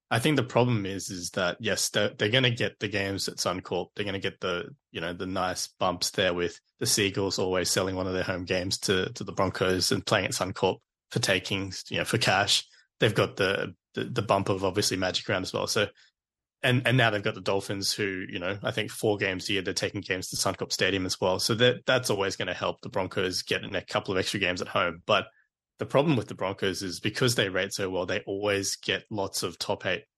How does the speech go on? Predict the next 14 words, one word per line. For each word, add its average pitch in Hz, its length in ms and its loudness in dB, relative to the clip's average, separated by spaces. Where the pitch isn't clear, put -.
uh, 90 320 -4
opponents. 110 560 -2
Like, 95 220 -4
every 110 240 0
year 92 380 0
consistently, 92 580 0
they're, 98 320 2
they're 104 80 4
playing 110 320 2
the 98 100 2
most 98 280 2
top - 220 0
eight 95 120 2
opponents, 98 720 -4